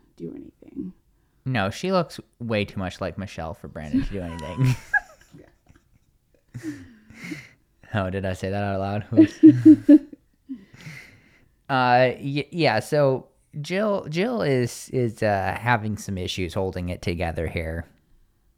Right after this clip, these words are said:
Speaker 1: Yeah, she is spiraling.
Speaker 2: Mm-hmm. V-, really hard, which
Speaker 1: I mean, she
Speaker 2: <laughs>
Speaker 1: even says, "Cut to Jacob making out," and then the editors literally splice in footage of Jacob
Speaker 2: Hmm.
Speaker 1: making out.
Speaker 2: Wow,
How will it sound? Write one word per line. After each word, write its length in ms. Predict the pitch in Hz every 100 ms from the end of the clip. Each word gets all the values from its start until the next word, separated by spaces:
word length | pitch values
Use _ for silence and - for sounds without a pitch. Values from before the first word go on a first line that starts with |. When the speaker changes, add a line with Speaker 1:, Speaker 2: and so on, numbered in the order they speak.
| _ _ _ -
Speaker 1:
Yeah, 280 | - - -
she 280 | - 190 185
is 140 | 180
spiraling. 840 | - 175 175 165 160 156 175 202 - _ _ _ _ _ _ _ _ _ - _ _ -
Speaker 2:
Mm-hmm. 440 | 117 107 101 92 - _ - _ _
V-, 300 | - 113 117 -
really 400 | 139 196 185 156
hard, 480 | 117 104 90 87 -
which 200 | 117 117
Speaker 1:
I 20 |
mean, 260 | 269 254 233
she 140 | -
Speaker 2:
<laughs> 60 | 294
Speaker 1:
even 240 | 311 269
says, 600 | - 262 247 220 202 214 - _ _ _
"Cut 320 | - 262 - -
to 240 | - 247
Jacob 400 | 220 226 233 220
making 420 | 220 208 214 202
out," 200 | 202 190
and 80 | 185
then 80 | 175
the 160 | 165 175
editors 360 | 170 170 175
literally 420 | 170 156 151 139
splice 420 | 175 - - 175 -
in 320 | - - 220 _ _ _ _ _ -
footage 280 | 135 143 147
of 120 | 151
Jacob 300 | - - - - 196 _ 104
Speaker 2:
Hmm. 160 | - 202
Speaker 1:
making 240 | - - -
out. 100 | - _ _ _ _ _
Speaker 2:
Wow, 100 | -